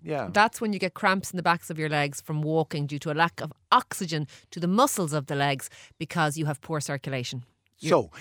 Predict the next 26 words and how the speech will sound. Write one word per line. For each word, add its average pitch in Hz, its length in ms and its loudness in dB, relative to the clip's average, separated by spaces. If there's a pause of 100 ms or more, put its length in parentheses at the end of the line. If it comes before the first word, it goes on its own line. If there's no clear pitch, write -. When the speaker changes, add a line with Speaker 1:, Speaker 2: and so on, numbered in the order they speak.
(140)
Speaker 1:
it, 165 220 2
it, 180 320 -2
it, 180 220 -10 (100)
it, 156 340 -16
there's 165 220 0
a 151 60 -2
fifty-fifty 160 920 -4
chance - 520 -6
that 113 240 -8
this 127 300 -4
is 104 100 -12
circulation 104 840 -8
Speaker 2:
Yeah, 302 140 4
it 190 100 0
could 285 100 2
Speaker 1:
related. 254 80 4
Speaker 2:
easily 196 160 0
be 165 80 -2
circulation, 156 540 -2
but 160 80 -2
it 143 80 -2
may 160 80 0
Speaker 1:
Right. 156 80 0
Speaker 2:
be 147 120 0
a 139 60 2
neuropathy. 127 520 -4